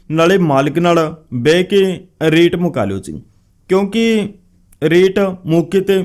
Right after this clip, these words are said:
ਬੈਠ ਕੇ ਹੀ ਹੁੰਦਾ ਜੀ, ਫੋਨ 'ਤੇ ਰੇਟ ਦੀ ਗੱਲਬਾਤ ਨਹੀਂ ਹੁੰਦੀ ਹੁੰਦੀ ਜੀ। ਬਾਕੀ ਰੇਟ ਦੀ ਗੱਲਬਾਤ ਹੋ ਜਾਂਦੀ ਹੈ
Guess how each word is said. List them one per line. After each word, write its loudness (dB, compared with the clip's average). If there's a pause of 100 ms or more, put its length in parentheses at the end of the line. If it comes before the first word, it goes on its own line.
(120)
ਬੈਠ 0
ਕੇ -4
ਹੀ 2
ਹੁੰਦਾ -2
ਜੀ, -10
ਫੋਨ 0
'ਤੇ 0 (140)
ਰੇਟ 0
ਦੀ 0
ਗੱਲਬਾਤ 0
ਨਹੀਂ -2
ਹੁੰਦੀ -6
ਹੁੰਦੀ -8
ਜੀ। -18 (460)
ਬਾਕੀ 0
ਰੇਟ 0
ਦੀ 0
ਗੱਲਬਾਤ 0
ਹੋ -2
ਜਾਂਦੀ 0
ਹੈ -6